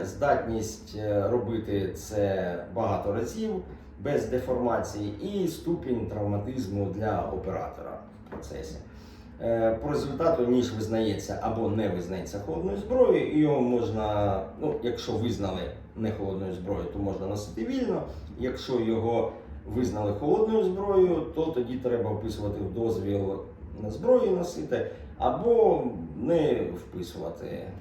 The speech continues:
в дозвіл на зброю і зберігати вдома, бо зберігання це не є карним злочином.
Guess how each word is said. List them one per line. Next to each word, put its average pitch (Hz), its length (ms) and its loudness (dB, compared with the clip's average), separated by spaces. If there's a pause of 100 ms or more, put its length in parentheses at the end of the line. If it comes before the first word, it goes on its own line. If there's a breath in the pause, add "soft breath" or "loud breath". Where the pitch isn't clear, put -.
(140)
в - 40 -8
дозвіл 98 320 -4
на 135 80 -2
зброю 180 400 4 (180)
і 151 80 0
зберігати 98 760 0 (300)
вдома, 117 560 4
бо 104 220 0
зберігання 101 640 -2
це 95 200 -4
не 90 120 -2 (160)
є 87 60 -4
карним 82 320 -8
злочином. - 440 -14